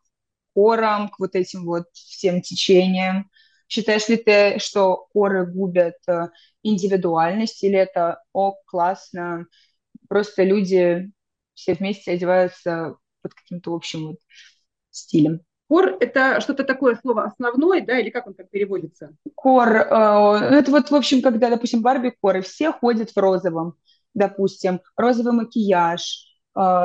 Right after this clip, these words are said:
Speaker 1: розовая одежда. Что там ещё, какие коры были? Вот щас недавно, э, этот, м, библиотечный кор, в общем, в очках таких тоненьких, в офисной такой чуть-чуть одежде,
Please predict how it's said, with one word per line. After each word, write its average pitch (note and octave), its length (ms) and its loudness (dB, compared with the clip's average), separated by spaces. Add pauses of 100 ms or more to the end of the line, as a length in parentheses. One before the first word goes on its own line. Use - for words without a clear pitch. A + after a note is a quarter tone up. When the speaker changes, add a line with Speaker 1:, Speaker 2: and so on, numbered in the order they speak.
(160)
Speaker 1:
розовая G#3+ 520 -4
одежда. E3+ 720 -8 (360)
Что A3+ 180 -2
там A3 200 -2
ещё, G3 200 -6
какие G3+ 400 -4
коры F#3+ 240 2
были? F3+ 420 0
Вот G#3 200 -2
щас G3+ 260 -2
недавно, F#3 580 -6 (440)
э, G3 60 0
этот, F#3 440 0
м, F3+ 340 -4 (540)
библиотечный A3+ 800 0 (120)
кор, F#3 280 2 (380)
в G3 100 -2
общем, F#3 560 -2
в F#3+ 40 2
очках - 400 -4
таких - 360 -4
тоненьких, C4 800 -2
в G3+ 260 -2
офисной G#3 520 -6
такой F#3+ 240 -8
чуть-чуть - 300 -10
одежде, C4+ 720 -4